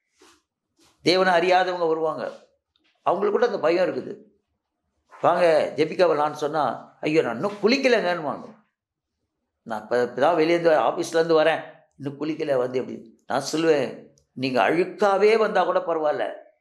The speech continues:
ஃபேக்டரியில இருந்து வரீங்கன்னா பின்ன எப்படி வருவீங்க?" அல்லேலூயா.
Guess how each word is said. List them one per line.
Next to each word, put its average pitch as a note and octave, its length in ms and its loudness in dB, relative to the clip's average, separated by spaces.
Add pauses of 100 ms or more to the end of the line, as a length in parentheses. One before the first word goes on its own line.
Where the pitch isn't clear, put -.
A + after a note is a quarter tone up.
ஃபேக்டரியில D#3+ 340 -4
இருந்து F#3 360 2
வரீங்கன்னா E3+ 300 0
பின்ன D3+ 380 -2 (180)
எப்படி E3 220 2
வருவீங்க?" C#3 520 -2 (600)
அல்லேலூயா. D#3 760 2